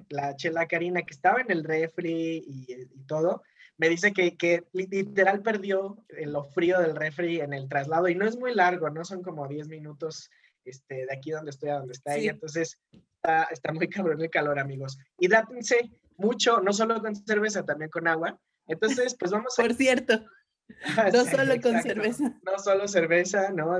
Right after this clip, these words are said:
Speaker 1: Este, entre, entre chelas es recomendado, y aquí voy a hacer, este, como el, el momento señor, de tomarse un, me-, este, un vasito de agua entre chela y chela,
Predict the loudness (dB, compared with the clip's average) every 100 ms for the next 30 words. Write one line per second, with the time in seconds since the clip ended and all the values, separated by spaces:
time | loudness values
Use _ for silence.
0 | 0 -2 -8 -4 -4 -2 -4 0 0 2
1 | 2 2 0 -2 -2 -2 -4 -4 -2 0
2 | 0 -2 -4 -8 -6 -4 -2 -4 -6 -10
3 | -10 -8 -10 -12 -14 -14 -18 -20 -20 _
4 | -20 -16 -14 -12 -12 -12 -6 -6 -6 _
5 | _ -20 _ _ 0 0 0 0 0 0
6 | -2 0 -4 -6 -4 -2 -4 -6 -4 0
7 | 2 2 -2 -2 0 2 0 -2 -4 -8
8 | -14 -12 -16 -16 -8 -4 -4 -4 -6